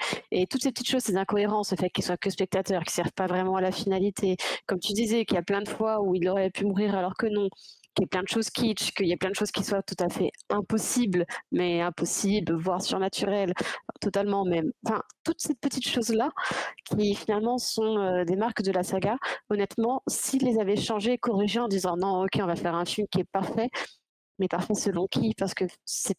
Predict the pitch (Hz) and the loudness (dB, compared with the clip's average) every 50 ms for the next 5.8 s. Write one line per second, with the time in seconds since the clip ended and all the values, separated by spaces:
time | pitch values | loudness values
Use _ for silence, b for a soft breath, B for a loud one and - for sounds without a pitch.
0 | _ - 277 277 - 277 233 180 202 202 - 233 233 240 - - 185 180 180 - | _ -2 -2 0 0 0 0 0 0 0 0 0 -2 -2 -2 -2 -2 -2 -2 0
1 | - 214 208 208 B B B B B B - - 185 185 196 202 208 202 190 175 | 0 0 0 0 B B B B B B -4 -2 0 0 2 2 2 2 2 2
2 | 175 170 - - - 196 - - 226 214 202 190 - 180 - - - 185 175 165 | 2 0 0 -2 -2 -2 0 0 0 0 0 0 0 -2 -2 -2 0 0 0 2
3 | 190 214 226 - - - 165 - - 185 160 165 175 - - 226 208 208 202 185 | 2 0 0 -2 -2 -4 -4 -2 -2 -2 -2 -2 -2 -2 0 0 0 0 0 -2
4 | 175 - - 156 165 170 175 170 160 160 156 190 208 240 226 - - B B B | -2 -2 0 -2 0 0 0 0 0 0 0 0 0 0 -2 -4 -6 B B B
5 | B B B B - - 180 175 160 185 185 - - 240 208 - | B B B B 0 2 2 2 2 0 -2 0 0 -2 -2 -2